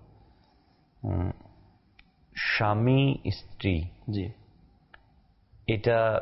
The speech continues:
Speaker 1: ব্যতীত ওই বিষয়গুলো জানা সম্ভবপর না।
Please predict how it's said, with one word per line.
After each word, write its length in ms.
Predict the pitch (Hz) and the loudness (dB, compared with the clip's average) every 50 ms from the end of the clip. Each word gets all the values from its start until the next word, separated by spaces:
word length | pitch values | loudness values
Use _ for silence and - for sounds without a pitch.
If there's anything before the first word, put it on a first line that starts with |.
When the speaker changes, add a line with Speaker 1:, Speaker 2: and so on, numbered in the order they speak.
| - - | -2 -2
Speaker 1:
ব্যতীত 440 | 104 101 110 107 - 113 110 - 110 104 98 98 - - - | 0 2 2 2 2 0 0 2 4 4 4 2 0 -2 0
ওই 200 | - 107 123 127 | 2 2 2 4
বিষয়গুলো 840 | 120 113 117 107 - - 117 113 110 101 104 104 95 92 95 92 92 87 | 4 2 2 2 2 2 4 4 4 4 2 2 4 4 4 2 2 2
জানা 760 | 85 92 92 90 87 87 90 92 87 80 76 73 76 87 - - - - - - - - _ _ _ - - _ _ _ _ _ _ _ _ _ _ - | 2 0 0 2 2 2 2 2 2 2 0 0 -2 -6 -12 -16 -20 -20 -20 -20 -20 -20 _ _ _ -20 -20 _ _ _ _ _ _ _ _ _ _ -12
সম্ভবপর 640 | - - 107 101 95 90 90 85 - - 85 82 | -4 -2 0 0 2 0 0 -2 0 -2 -4 -4
না। 260 | 78 71 71 71 - | -4 -4 -6 -6 -8